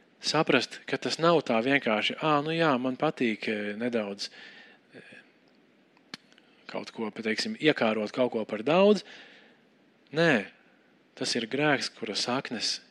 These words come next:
ir ļoti dziļas un kas tiešā veidā aizskar Dievu, un šīs saknes ne-, nav, nav Dievā, bet tas ir ļaunajā.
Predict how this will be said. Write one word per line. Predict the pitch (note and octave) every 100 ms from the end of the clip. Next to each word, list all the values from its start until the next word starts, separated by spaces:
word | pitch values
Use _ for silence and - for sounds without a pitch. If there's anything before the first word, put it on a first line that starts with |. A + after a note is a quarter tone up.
| -
ir | A2
ļoti | A#2 B2 A2+
dziļas | G#2+ D3 C3 - - - - - _ _ _ _ _ -
un | A2+
kas | A2 - - - -
tiešā | D3+ D3 B2 A2+
veidā | C#3 C3 B2
aizskar | B2+ - A2
Dievu, | G#2 C3 B2 G#2 - - - - -
un | A2
šīs | A#2 -
saknes | B2 B2 A2+ -
ne-, | B2+
nav, | C3+ C3 B2+ A#2+
nav | B2 C3 A2+
Dievā, | B2+ C3 A#2 G#2
bet | G2+ -
tas | A2 -
ir | G#2 - - - _ - B2
ļaunajā. | B2+ C3+ A#2+ F#2+